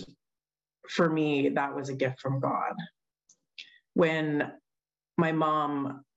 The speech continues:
my mom, who was, like, my best friend, my person, she ended up getting, in March of two thousand and nineteen or eighteen, I don't know. Um, she ended up getting diagnosed with pancreatic cancer.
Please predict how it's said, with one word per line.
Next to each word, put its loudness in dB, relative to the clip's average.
my 6
mom, 4
who 0
was, 2
like, 2
my 0
best -4
friend, 0
my 0
person, 0
she 2
ended 0
up -2
getting, 0
in 2
March 0
of -4
two -2
thousand 0
and 2
nineteen 2
or 2
eighteen, 0
I 0
don't -4
know. 0
Um, 0
she 2
ended 0
up -4
getting 0
diagnosed -4
with -10
pancreatic 0
cancer. 0